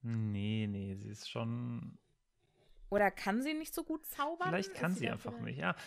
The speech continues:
Speaker 1: Vielleicht kommt das halt auch dazu, weißt du, vielleicht ist sie nicht nur eine nicht so gute Wahrsagerin, sondern halt auch eine nicht so gute Zauberin und versucht das halt zu kompensieren,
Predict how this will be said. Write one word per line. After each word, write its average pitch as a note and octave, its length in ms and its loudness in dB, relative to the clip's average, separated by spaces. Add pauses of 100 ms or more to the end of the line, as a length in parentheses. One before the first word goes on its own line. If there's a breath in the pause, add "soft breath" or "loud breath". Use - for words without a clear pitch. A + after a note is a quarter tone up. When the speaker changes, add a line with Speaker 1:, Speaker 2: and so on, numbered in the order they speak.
(100)
Speaker 1:
Vielleicht D#3+ 460 4
kommt F3+ 240 0
das F3+ 180 0
halt F3+ 160 0
auch D3 160 0
dazu, C#3+ 500 0
weißt A2 240 4
du, E3 60 -4
vielleicht C3+ 360 0
ist - 140 -8
sie C#3+ 100 0
nicht C#3 220 -2
nur C#3+ 120 2
eine C3 160 2 (220)
nicht C#3+ 200 -4
so C3 120 -2
gute A#2+ 400 -2
Wahrsagerin, A2+ 760 4
sondern B2+ 480 2
halt A#2+ 220 2
auch B2+ 200 0
eine C3 80 2
nicht B2 160 -2
so B2+ 140 -2
gute B2 240 -6
Zauberin B2 680 4 (320 loud breath)
und C3 120 -2
versucht C3 600 6
das D3 200 2
halt D#3 200 6
zu - 160 -2
kompensieren, A#2 1120 2